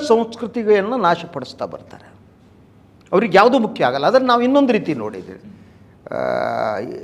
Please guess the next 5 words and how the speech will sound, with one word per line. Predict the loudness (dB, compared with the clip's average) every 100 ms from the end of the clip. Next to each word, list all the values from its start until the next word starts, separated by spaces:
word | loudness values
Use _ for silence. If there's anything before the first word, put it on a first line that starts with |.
| -6
ಬ-, | -4 -4 -8 2
ಭಾರತದಲ್ಲಿ | 2 2 -2 -10 -10 -10 -16 -20 -20 _ _ _ -2
ಎಷ್ಟು | 0 0 0 2
ರಾಮಾಯಣಗಳಿವೆ | 6 4 4 -2 -4 -4 -6 -8 -10 -14 -20 -20 -20 _ -20 _ _ -20 -20 _ -20 -20
ಅಲ್ವಾ? | -18 -16